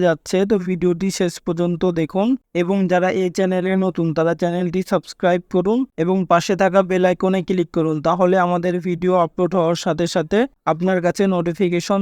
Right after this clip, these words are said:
চলে যাবে। তো গাইস, আর দেরি না করে মূল ভিডিওটা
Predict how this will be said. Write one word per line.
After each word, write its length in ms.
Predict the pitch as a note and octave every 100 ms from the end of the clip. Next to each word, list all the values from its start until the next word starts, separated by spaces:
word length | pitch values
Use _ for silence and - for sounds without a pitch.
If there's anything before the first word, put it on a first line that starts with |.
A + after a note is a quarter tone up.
| G3
চলে 200 | F#3+ F3+ D3
যাবে। 240 | B2+ - - _ _
তো 60 | F#3 E3+
গাইস, 220 | F3+ F3+ G3
আর 80 | E3+
দেরি 180 | F3 F3+ F#3
না 60 | F3+
করে 160 | F#3 G3 G3+
মূল 140 | F#3 F3+ F#3
ভিডিওটা 440 | F3+ F3 E3+ G3+